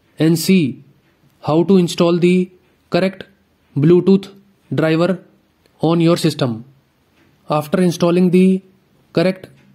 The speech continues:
Bluetooth driver on your system, just try to connect the Bluetooth headphone once again,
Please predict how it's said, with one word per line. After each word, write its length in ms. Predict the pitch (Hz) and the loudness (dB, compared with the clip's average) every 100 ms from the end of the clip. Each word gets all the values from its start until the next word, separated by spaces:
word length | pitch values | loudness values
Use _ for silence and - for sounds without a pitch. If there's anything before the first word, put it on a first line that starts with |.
| - | -10
Bluetooth 600 | 131 147 175 175 196 196 - 139 135 | -2 2 2 4 2 0 -12 -4 -2
driver 300 | 151 160 180 - _ _ _ _ _ - | 0 0 -2 -6 _ _ _ _ _ -2
on 200 | 160 175 | 0 2
your 80 | 175 165 | 0 0
system, 380 | 170 175 185 185 - _ _ _ _ _ _ 135 | -4 -2 -4 -4 -8 _ _ _ _ _ _ -4
just 360 | 165 190 - _ _ _ _ _ _ _ 143 | -2 -4 -8 _ _ _ _ _ _ _ -4
try 180 | 156 170 | -2 0
to 60 | 196 | 0
connect 360 | 180 180 185 165 | 0 -2 -4 0
the 300 | 185 190 185 _ _ _ _ - 127 | 0 0 -4 _ _ _ _ -8 0
Bluetooth 360 | 170 175 196 | 2 4 2
headphone 540 | 160 156 151 180 185 180 _ _ _ _ - | 2 -4 0 0 0 -4 _ _ _ _ -4
once 280 | 143 180 185 | 0 0 0
again, 240 | 165 165 | 0 0